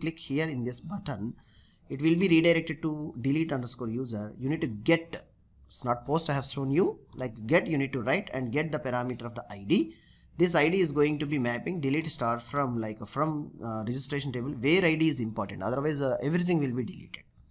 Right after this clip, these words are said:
So the particular I D will be deleted by executing this query. You will see the message and redirect into the read.php. Let's see. Save it and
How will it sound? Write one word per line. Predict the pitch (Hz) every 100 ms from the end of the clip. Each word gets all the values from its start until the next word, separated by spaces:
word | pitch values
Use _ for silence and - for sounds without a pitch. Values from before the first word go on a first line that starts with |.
| - - - - _ _ -
So | -
the | 160
particular | - 160 170 185
I | 160 151
D | 160
will | 160 147
be | 143
deleted | 131 139 135 180 151
by |
executing | 120 117 123 127 120
this | 113
query. | - 110 139 - _ _ 127
You | 147
will | 165
see | 165 143
the | 151 233 -
message | 117 110 165 190
and | - 120
redirect | 127 131 127 123
into | 113 135
the | 170 -
read.php. | 120 110 135 - 101 92 - - -
Let's | 135 -
see. | 202 - - - _
Save | - - 175 202
it | 160 165 - -
and | 127 131 127